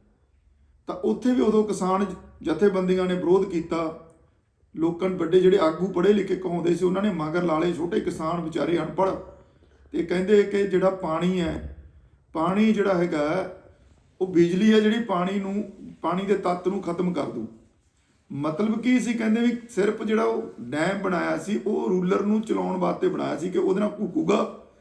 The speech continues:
ਤੇ ਤਾਂ ਜਿਹੜੀ ਬਿਜਲੀ ਆਪਰੇਟ ਪੈਦਾ ਹੋਊਗੀ। ਤੇ ਉਹੀ ਬਿਜਲੀ ਅੱਜ ਜਿਹੜੀ ਕਿਸਾਨਾਂ ਨੂੰ ਦਿੱਤੀ ਜਾ ਰਹੀ ਹੈ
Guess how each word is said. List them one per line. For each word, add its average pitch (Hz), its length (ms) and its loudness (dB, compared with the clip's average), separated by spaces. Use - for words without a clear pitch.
ਤੇ 180 80 0
ਤਾਂ 180 380 0
ਜਿਹੜੀ 190 140 0
ਬਿਜਲੀ 160 360 2
ਆਪਰੇਟ 151 340 0
ਪੈਦਾ 139 320 -2
ਹੋਊਗੀ। 107 380 -6
ਤੇ - 60 -8
ਉਹੀ 226 300 6
ਬਿਜਲੀ 214 440 2
ਅੱਜ 190 140 -2
ਜਿਹੜੀ 208 200 0
ਕਿਸਾਨਾਂ 165 440 -4
ਨੂੰ 175 100 -6
ਦਿੱਤੀ 151 280 -4
ਜਾ 110 160 -4
ਰਹੀ - 240 -8
ਹੈ - 60 -12